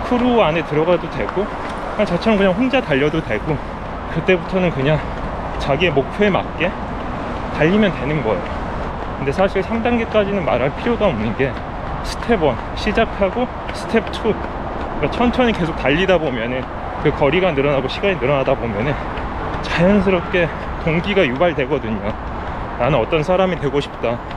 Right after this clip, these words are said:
난 달리기를 통해서 어떤 목표를 이루고 싶다.' 뭐 이런 게 생기면은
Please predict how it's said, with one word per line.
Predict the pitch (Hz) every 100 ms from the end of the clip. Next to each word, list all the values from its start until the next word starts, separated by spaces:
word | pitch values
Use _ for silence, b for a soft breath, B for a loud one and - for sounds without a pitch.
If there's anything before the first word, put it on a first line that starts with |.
| - - - - -
난 | 127 131
달리기를 | 123 127 151 143 135
통해서 | 180 151
어떤 | 131 127
목표를 | 107 - 175 131
이루고 | 117 127
싶다.' | 131 - 139 120 - - - - - - - -
뭐 | 120
이런 | 156
게 | 165
생기면은 | 170 202 208 160 139